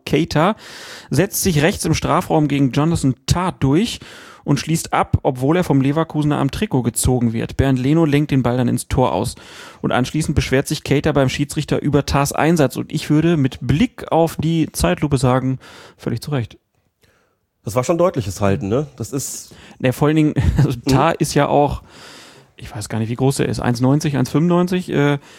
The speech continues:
Speaker 1: und dann dieser lange Kerl und dann siehst du das Trikot und so,
Speaker 2: Ja.
Speaker 1: dass der Cater sich da in seinem Abschluss behindert sieht, kann ich vollkommen nachvollziehen. Also, da könnte man sagen, das reicht für den Elfmeter.
Speaker 2: Das reicht für den Elfmeter, das reicht auch aus meiner Sicht noch mal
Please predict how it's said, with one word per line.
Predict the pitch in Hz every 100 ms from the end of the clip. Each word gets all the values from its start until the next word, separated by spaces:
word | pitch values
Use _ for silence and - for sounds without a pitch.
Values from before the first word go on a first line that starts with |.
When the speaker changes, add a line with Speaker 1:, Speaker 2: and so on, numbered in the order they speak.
| - - - _ _ _ -
Speaker 1:
und | 135
dann | 135 143
dieser | 147 143
lange | 139 143 160
Kerl | 151 - 147 170 185
und | 151 143
dann | 143
siehst | 151 -
du |
das | 147 147
Trikot | - - 165 190 180 180
und | 139 160
so, | 156 160 143
Speaker 2:
Ja. | 143
Speaker 1:
dass | 139 135
der | - 139
Cater | - 160 175
sich | 143 135
da | 143 151
in | 139
seinem | 139 135 131 131
Abschluss | - 151 - 139
behindert | - 123 196 175 131
sieht, | 131 135 180 - - _ _ -
kann | 147
ich | 147
vollkommen | - 170 156 131
nachvollziehen. | 117 117 139 131 151 160
Also, | 139 139 131 - - - - - - - - -
da | 165 143 151
könnte | 175
man | 165 151
sagen, | 151 147
das | 147
reicht | 131 135 135
für | - 123
den | 120
Elfmeter. | 135 - 120 135 -
Speaker 2:
Das | - 107
reicht | 104 139
für | 185
den | 156
Elfmeter, | 151 160 165 180
das | 131 120
reicht | 143 -
auch | 131 -
aus | - 117
meiner | 135 143
Sicht | 139 131
noch | 131
mal | 127 131 123